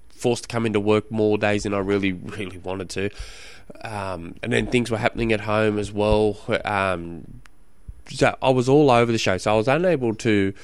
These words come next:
my training week, I was s-, still able to do something most days, but it's not what I wanted to do. I always set these t-, little templates, and,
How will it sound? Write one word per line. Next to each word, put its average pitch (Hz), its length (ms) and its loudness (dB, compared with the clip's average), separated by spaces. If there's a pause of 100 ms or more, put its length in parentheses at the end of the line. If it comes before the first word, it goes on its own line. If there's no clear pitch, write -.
(360)
my 123 120 4
training 143 500 4
week, 113 300 0
I 80 100 2
was 131 220 0
s-, 160 100 -4
still 233 260 2
able 180 200 4
to 156 80 -4
do 151 160 2
something 127 380 -2
most 127 340 2
days, 101 320 2
but - 320 0 (240)
it's 120 160 -8
not 123 160 -2
what 120 120 0
I 107 60 0
wanted 101 300 -4
to - 80 -10
do. 90 100 -4
I 98 120 4
always 139 280 4
set - 180 0
these 120 200 -2
t-, - 160 -4
little 107 180 -2
templates, 113 680 -4
and, 104 200 0